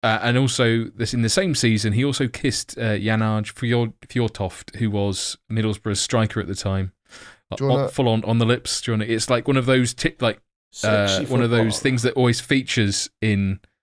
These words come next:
Speaker 1: Match of the Day compilations for that
Speaker 3: Wasn't it
Speaker 1: season.
Speaker 3: Stan Collymore that took,
Speaker 1: Yeah, it
Speaker 3: that
Speaker 1: was
Speaker 3: scored
Speaker 1: Stan
Speaker 3: it?
Speaker 1: Collymore,
Speaker 3: Yeah.
Speaker 1: Colli-, Colli-, Collymore's, like, you know,
Speaker 3: Beat,
Speaker 1: P-roller.
Speaker 3: beat Flowers.
Speaker 2: Uh, um, as, as we're talking about Tim Flowers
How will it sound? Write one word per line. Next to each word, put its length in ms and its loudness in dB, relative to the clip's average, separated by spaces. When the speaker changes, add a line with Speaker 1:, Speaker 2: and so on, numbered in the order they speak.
Speaker 1:
Match 260 -2
of 80 0
the 60 -2
Day 180 0
compilations 680 -2
for 120 -12
that 100 -4
Speaker 3:
Wasn't 180 -4
it 40 0
Speaker 1:
season. 260 -2
Speaker 3:
Stan 0 -
Collymore 500 -2
that 60 -18
took, 160 -16
Speaker 1:
Yeah, 220 4
it 60 2
Speaker 3:
that 80 0
Speaker 1:
was 100 2
Speaker 3:
scored 200 2
Speaker 1:
Stan 20 -
Speaker 3:
it? 20 0
Speaker 1:
Collymore, 580 0
Speaker 3:
Yeah. 60 -14
Speaker 1:
Colli-, 280 -4
Colli-, 280 -6
Collymore's, 680 -2
like, 180 -4
you 80 -10
know, 160 -6
Speaker 3:
Beat, 80 -2
Speaker 1:
P-roller. 420 2
Speaker 3:
beat 200 -6
Flowers. 500 -6
Speaker 2:
Uh, 200 -14
um, 300 0
as, 200 0
as 220 -2
we're 80 0
talking 240 0
about 200 0
Tim 180 -4
Flowers 420 0